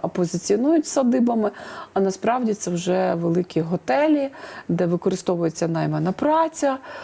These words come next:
але вони ще по старинці працюють як садиба.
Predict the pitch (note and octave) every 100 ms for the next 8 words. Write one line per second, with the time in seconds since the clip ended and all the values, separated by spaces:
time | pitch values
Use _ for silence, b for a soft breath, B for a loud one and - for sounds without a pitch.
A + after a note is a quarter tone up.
0 | B B E4 F#4+ A#3+ A3+ B3+ - G#3+ G#3
1 | F#3+ - E3 F3+ F#3+ F3 D#3 D3 C#3 G3
2 | F#3+ D#3 - D#3 E3 - F3+ C#3 -